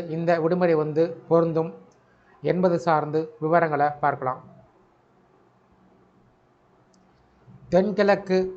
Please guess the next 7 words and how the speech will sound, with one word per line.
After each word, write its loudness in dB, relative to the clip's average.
வங்கக்கடலில் 0
உருவான 2
குறைந்த 2
காற்றழுத்த 2
தாழ்வு 4
பகுதி -2
வலுவடைந்து 4